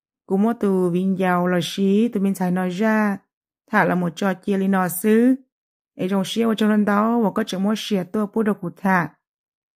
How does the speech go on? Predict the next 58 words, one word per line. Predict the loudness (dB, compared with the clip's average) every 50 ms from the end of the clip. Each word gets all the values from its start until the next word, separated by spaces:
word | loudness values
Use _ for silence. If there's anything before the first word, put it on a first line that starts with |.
| _
Và | -2 0
thế | 0 0 0
giờ | 2 2 0 0
xía | 0 0 0 0
thì | 2 0 0
anh | 0 2
ấy | 0
sẽ | 0 -2 -2 -2
đào | 0 0 0 0 0 0 0
yuan | 0 -2 -2
chí | -2 -4 -4
cái | -2 0 0
nó | 0 0 0
cá | 0
nhớ | 2 2 2 2 0 0
rồng | 0 0 0 -2 -2 -4 -4 -6 -6 -6
chỉ | -4 -4 -2
mua | 0 0 2
mò, | 2 2 2 2 0 0 -2 -4 -4
chỉ | -4 -6 -4
mua | -2 0 0 0
ngân. | 2 2 2 2 4 2 2 0 -4 -10 _ _ _ _ _ _ _ _ _ _ _ _ _ _ _
Cơ | -2 2 4
nó | 4 2 2
cú | 0 0 0 0
vào | 0 0 -2
châu | -4 -4 -2 0 0
ý | 0 2 2 2
rồng | 2 2 2 0 0
gì | 0 0 -2 0
đùa | 0 2 2 0 0
trâu | 0 -2 -4
tan | -2 -2 -2 0 0 2 2 2 2 0
trò | 0 0 0 -2 -2
cho | -2 -4 -8 -4
phong | -2 0 0 2
dư. | 2 2 2 2 0 0 -4 _ _ _ _ _ _ _ _ _ _
Cho | 0 2 2 4 4
nè | 2 2 0 0 0
cho | -2 -2
gì | -2 -4 -4 -4
sẽ | -4 -4 -4 -2
đào. | 0 0 0 0 0 -2 -2 -6 -10 _ _ _ _ _ _ _ _ _
Và | 0 0 2
nè | 2 2 0
tí | 0 0 0
đó | 0 -2 -2 -2 -2
là | 0 0
một | 0 0 -2 -4
sơ | -4 -4 -4 -2 -2
gà | 0 0 0 2 0 0
lần | 0 -2 0 0
đầu | -2 -2
của | -2 -4 -4
cộng | -4 -4 -2 0 0 2
long | 2 0
ra | 0 0 0 2
nọ. | 2 2 2 2 0 -2 -4 -6